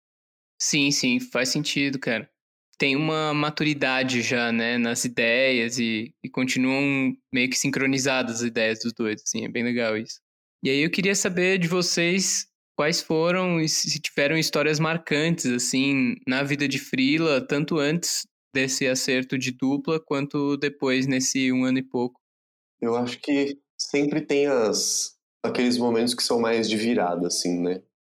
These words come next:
Speaker 2: Tem momentos que são de virada de, do ponto de vista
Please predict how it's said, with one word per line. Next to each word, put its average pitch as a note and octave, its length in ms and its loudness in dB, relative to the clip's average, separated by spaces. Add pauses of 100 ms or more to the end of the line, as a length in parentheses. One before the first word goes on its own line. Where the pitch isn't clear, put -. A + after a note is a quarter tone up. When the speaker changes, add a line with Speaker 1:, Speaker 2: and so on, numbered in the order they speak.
(360)
Speaker 2:
Tem A2 320 2
momentos G#2+ 360 2
que - 100 -6
são A2+ 160 0
de G#2 80 0
virada G2+ 500 2
de, F#2+ 800 0 (240)
do F#2+ 100 -4
ponto G#2 220 0
de - 60 -6
vista G2+ 340 -2